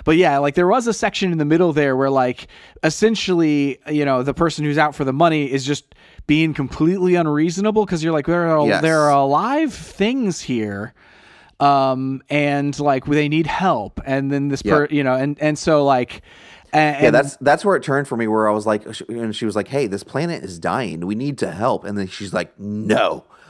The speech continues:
Speaker 2: we,
Speaker 1: Yeah.
Speaker 2: <laughs> you know, we're here for one reason and one reason only." I'm like, "Okay,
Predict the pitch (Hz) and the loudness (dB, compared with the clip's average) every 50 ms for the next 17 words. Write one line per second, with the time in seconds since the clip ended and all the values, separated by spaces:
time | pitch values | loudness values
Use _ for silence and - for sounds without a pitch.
0 | - - - 110 127 131 - - - 185 - 185 143 123 101 92 92 - - _ | -12 -6 -4 -2 -2 -2 -2 -4 -4 -6 -6 -4 -4 -2 -4 -4 -6 -8 -16 _
1 | - 117 135 160 156 - 147 147 143 139 135 - 110 95 92 98 117 147 170 160 | -4 -2 -2 0 0 0 0 2 2 2 0 -4 -6 -8 -4 -2 0 2 2 2
2 | 151 156 156 156 151 143 151 139 120 113 113 127 151 156 143 135 135 135 127 127 | 2 2 2 2 0 0 -2 -2 -2 -2 0 2 2 2 2 0 -2 -2 -2 -2
3 | 117 110 104 98 92 92 95 101 101 98 98 - _ _ _ _ _ _ - - | -2 -2 -2 -2 -4 -4 -4 -4 -4 -4 -6 -8 _ _ _ _ _ _ -6 -4
4 | 110 131 - - 85 82 82 85 90 95 107 - | -4 -4 -4 -6 -8 -6 -6 -4 -4 -4 -6 -8